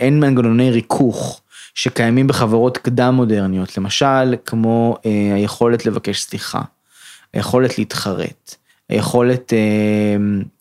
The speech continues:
לעשות סולחה. אין סולחה במדינה מודרנית. יש בתי משפט, בתי משפט לא נותנים רחמים, נותנים צדק. אני שמעתי איזה ציטוט לאחרונה,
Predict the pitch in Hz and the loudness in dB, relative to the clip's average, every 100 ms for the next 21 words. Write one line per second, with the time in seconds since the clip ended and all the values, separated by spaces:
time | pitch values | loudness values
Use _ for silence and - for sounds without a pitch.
0 | - 117 - - 127 - - - _ _ | -8 -8 -4 0 0 0 -8 -12 _ _
1 | _ - 185 - 110 - 92 92 95 95 | _ -2 0 0 -2 -2 -4 -2 -2 -2
2 | 90 92 - - - _ _ - - 135 | -4 -6 -6 -8 -12 _ _ -10 -2 0
3 | 143 - 139 131 - 151 117 113 131 - | 0 0 2 0 0 0 0 -2 -2 0
4 | 135 135 - 123 131 156 170 170 151 - | -2 -2 0 2 4 2 2 0 0 -2
5 | 120 113 - 104 98 104 - 123 117 - | -2 -2 -4 -6 -8 -10 -6 -4 -4 -2
6 | 135 107 113 - 113 127 151 117 104 - | -2 -2 -6 -6 -6 -2 -2 -2 -4 -6
7 | 123 135 117 - 107 110 | -4 -2 -4 -4 -2 -2